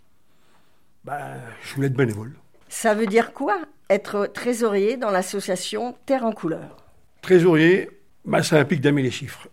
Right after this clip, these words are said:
Speaker 1: Et moi, les chiffres, c'est un, c'est un peu mon kiff. Euh, j'aime bien monter des budgets, euh, genre, euh, qui soient prévisionnels, et faire des arrêtés de compte. Euh, c'est mon péché mignon. Et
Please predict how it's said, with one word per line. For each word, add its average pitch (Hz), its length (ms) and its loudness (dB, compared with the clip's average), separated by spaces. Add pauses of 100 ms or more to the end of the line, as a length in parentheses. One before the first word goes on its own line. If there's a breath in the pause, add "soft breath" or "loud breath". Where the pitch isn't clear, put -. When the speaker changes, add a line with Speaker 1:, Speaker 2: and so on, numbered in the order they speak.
(100)
Speaker 1:
Et 160 120 2
moi, 160 180 6
les 151 100 4
chiffres, 170 380 -2
c'est 147 180 -2
un, 123 280 -2
c'est - 100 0
un 147 80 6
peu 165 120 6
mon 151 120 2
kiff. - 380 -10 (320)
Euh, 131 200 0
j'aime 131 280 2
bien 139 160 4
monter 135 340 0
des 123 140 0
budgets, 117 420 -8
euh, 117 640 -4
genre, 107 480 -6
euh, 107 260 -8 (460 loud breath)
qui 143 140 -10
soient - 260 -4
prévisionnels, 127 880 2
et 120 220 0
faire 120 240 -8
des 117 240 -6
arrêtés 127 380 -4
de - 140 -20
compte. 131 440 -2
Euh, 117 240 -6 (320 loud breath)
c'est - 160 -2
mon 139 120 2
péché 147 300 0
mignon. 123 300 -2 (720 soft breath)
Et 123 760 4